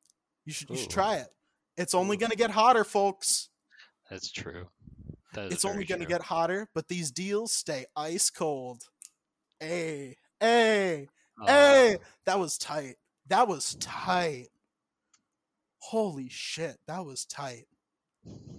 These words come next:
Speaker 1: Can we all, can we all, can we all just,
Speaker 2: All of
Speaker 1: just
Speaker 2: us.
Speaker 1: all, everyone, audience, you too.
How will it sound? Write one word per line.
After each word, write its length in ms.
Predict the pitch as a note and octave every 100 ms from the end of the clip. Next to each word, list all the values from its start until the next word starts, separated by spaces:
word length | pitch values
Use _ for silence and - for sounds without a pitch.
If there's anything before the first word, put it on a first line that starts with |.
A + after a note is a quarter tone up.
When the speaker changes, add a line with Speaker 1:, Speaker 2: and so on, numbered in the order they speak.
| - - - -
Speaker 1:
Can 100 | G#3
we 80 | B3
all, 220 | C#4+ A3+
can 160 | - G#3+
we 100 | G#3+
all, 440 | A3 A3 G#3 - _ _ _ _ _ _ _
can 120 | G3+
we 80 | G#3
all 380 | G#3+ G#3+ G#3 - _ _ _
just, 200 | E3 F3+
Speaker 2:
All 200 | G2 F#2+
of 60 | F2+
Speaker 1:
just 120 | E2+ D#2
Speaker 2:
us. 260 | - - - - - - - -
Speaker 1:
all, 240 | G3 G#3 G#3+
everyone, 800 | A3 A#3+ G3+ G3+ F3+ D3 C#3 C3+ _ -
audience, 680 | G3 G#3 A#3+ B3 - - - _
you 140 | F3+ G3
too. 360 | - E3 B2+